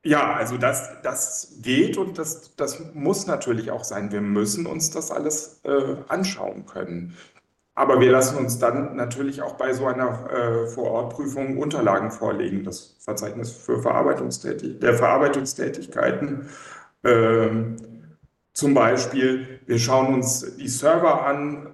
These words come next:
ähm, ein, ein, und wir schauen uns natürlich, weshalb immer,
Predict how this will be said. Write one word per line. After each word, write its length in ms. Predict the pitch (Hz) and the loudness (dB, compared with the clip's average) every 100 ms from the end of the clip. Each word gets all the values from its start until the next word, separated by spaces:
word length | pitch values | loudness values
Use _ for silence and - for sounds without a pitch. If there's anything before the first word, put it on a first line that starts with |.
| - | -6
ähm, 680 | 139 127 127 123 127 131 - - _ _ _ _ _ _ _ _ _ _ | -2 -2 -2 -4 -6 -12 -20 -20 _ _ _ _ _ _ _ _ _ _
ein, 280 | 151 123 117 | -4 -2 -2
ein, 360 | 117 127 - - | -4 -4 -6 -8
und 260 | 156 139 - - - - | -4 -4 -6 -14 -18 4
wir 140 | 135 | 6
schauen 360 | 135 139 156 160 | 6 6 6 6
uns 220 | 139 - | 2 0
natürlich, 840 | 147 - 131 156 180 196 - - - | -4 -4 0 2 2 0 -6 -14 -6
weshalb 400 | 117 117 127 131 | -4 0 0 0
immer, 460 | 135 139 131 135 | 0 0 0 -2